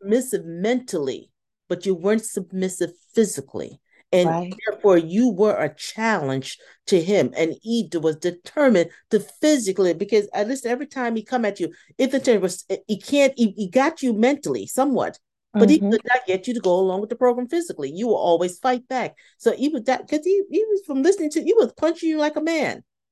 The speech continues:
Speaker 2: Oh, yeah. We were,
Speaker 1: He
Speaker 2: we,
Speaker 1: was
Speaker 2: I'm telling you, we were, and I, and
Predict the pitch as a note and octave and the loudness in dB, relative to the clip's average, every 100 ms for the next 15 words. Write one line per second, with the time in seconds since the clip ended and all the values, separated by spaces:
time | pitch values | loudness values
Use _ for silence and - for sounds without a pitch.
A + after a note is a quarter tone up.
0 | _ - F3 A3 B3 G3+ F3+ E3 D#3+ F#3+ | _ 2 6 6 4 4 4 2 -6 -10
1 | C4+ D#4+ F4+ G3+ B3+ - - G#3 A#3+ A3 | 0 4 4 2 -6 -6 -2 0 0 0
2 | C4+ C#4+ D4+ B3+ A#3 G3+ A3+ C4+ A#3 A#3 | 2 2 0 -14 -18 -16 -14 -4 0 0
3 | A#3 - _ _ _ - A3+ A3 A3 G#3 | 0 -8 _ _ _ -6 -2 -2 -2 -6